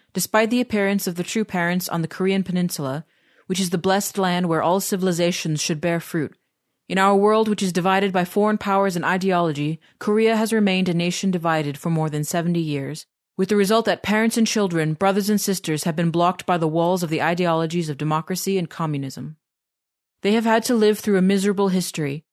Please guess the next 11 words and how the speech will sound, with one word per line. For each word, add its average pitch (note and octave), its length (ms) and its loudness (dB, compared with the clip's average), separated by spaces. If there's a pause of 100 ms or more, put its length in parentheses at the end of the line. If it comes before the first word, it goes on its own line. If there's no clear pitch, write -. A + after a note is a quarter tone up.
(120)
not G3+ 200 2
even A3 200 2
knowing G3+ 300 4
if F3+ 80 -2
their E3 140 0
family F#3 360 0
members F#3 380 0
were D#3+ 120 0
alive E3 420 0
or F3 100 0
dead. D3 400 -4